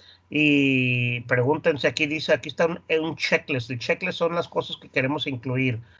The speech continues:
El pasado del verbo ser correctamente, vocabulario, cualquier vocabulario como adjetivos o lugares o cosas que vimos en la unidad, y queremos deletrear correctamente. Claro, estructurado gramáticamente correcto también,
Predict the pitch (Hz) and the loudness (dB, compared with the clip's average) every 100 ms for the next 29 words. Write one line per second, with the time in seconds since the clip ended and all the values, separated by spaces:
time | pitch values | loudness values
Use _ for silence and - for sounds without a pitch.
0 | - - 120 113 - 156 175 170 175 190 | -14 -4 -2 0 4 4 6 4 2 0
1 | - 170 175 - - 123 127 127 175 170 | 2 4 4 -2 -4 -2 0 -2 0 0
2 | 143 156 214 _ _ _ _ _ - 117 | 0 -2 -6 _ _ _ _ _ -8 -4
3 | 117 113 120 156 170 123 143 156 - 135 | 0 2 4 4 2 0 0 -2 -2 0
4 | 131 160 156 147 127 120 113 110 104 107 | 2 2 0 0 0 2 2 0 -2 -4
5 | 107 - 113 123 139 151 156 139 131 113 | -2 -2 -2 2 2 4 2 2 0 0
6 | 107 120 131 147 139 - 127 113 - 139 | 4 6 6 6 2 -2 -2 -2 -2 -2
7 | 165 143 135 117 113 107 131 147 147 135 | 0 0 0 0 -2 0 2 2 0 0
8 | 117 113 113 120 190 - - - - - | 2 2 4 6 4 2 -12 -20 -20 -2
9 | 190 233 - - 151 156 160 151 117 127 | 2 2 0 2 4 4 2 0 0 0
10 | 123 139 120 117 120 113 95 117 - 143 | 0 0 -2 -2 -2 -2 -4 -8 0 2
11 | 170 - 120 - 123 139 123 127 135 127 | 2 0 -4 -6 -6 0 2 4 2 0
12 | 120 110 120 117 120 117 113 - 117 113 | 0 0 -2 -2 -2 0 -2 0 2 2
13 | 101 107 107 95 - - 104 95 95 | 0 -4 -2 -4 -8 -8 -6 -6 -10